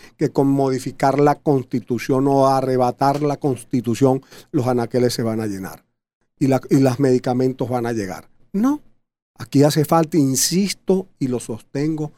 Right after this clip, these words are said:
un cambio del modelo de gobernar que genere un cambio en el modelo económico para poder evolucionar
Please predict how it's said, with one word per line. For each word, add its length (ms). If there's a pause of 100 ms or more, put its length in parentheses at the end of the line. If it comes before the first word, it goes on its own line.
(160)
un 320
cambio 480
del 140
modelo 420
de 80
gobernar 600 (360)
que 100
genere 280
un 120
cambio 480
en 60
el 80
modelo 320
económico 560
para 220
poder 280
evolucionar 920